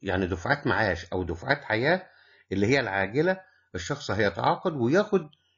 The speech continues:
الدفعة مباشرة، و-، وال-، واللي هنا هيسدد القسط الوحيد الصافي وياخد الدفعة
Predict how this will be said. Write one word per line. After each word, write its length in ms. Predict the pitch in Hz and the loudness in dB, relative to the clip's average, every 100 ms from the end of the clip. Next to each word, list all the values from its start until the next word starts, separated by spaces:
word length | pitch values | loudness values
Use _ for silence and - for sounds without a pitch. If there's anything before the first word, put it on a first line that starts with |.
| - | -8
الدفعة 600 | 104 101 156 - 151 147 _ - | -6 2 0 2 -4 -4 _ -2
مباشرة، 800 | 107 107 101 - 156 160 175 170 _ _ _ _ - | 2 4 2 2 0 2 2 0 _ _ _ _ 0
و-، 320 | 113 104 117 | 2 4 2
وال-، 140 | 113 | 2
واللي 380 | 107 113 110 127 | 2 2 4 4
هنا 180 | 160 117 | 2 0
هيسدد 400 | - 156 127 107 | 0 0 0 -4
القسط 340 | - 170 165 | 0 -2 0
الوحيد 340 | 135 113 156 147 | -2 0 0 -2
الصافي 380 | 135 185 190 | -2 -2 0
وياخد 400 | 151 139 151 131 | 0 0 0 -2
الدفعة 540 | 123 120 143 139 139 | -2 0 2 2 0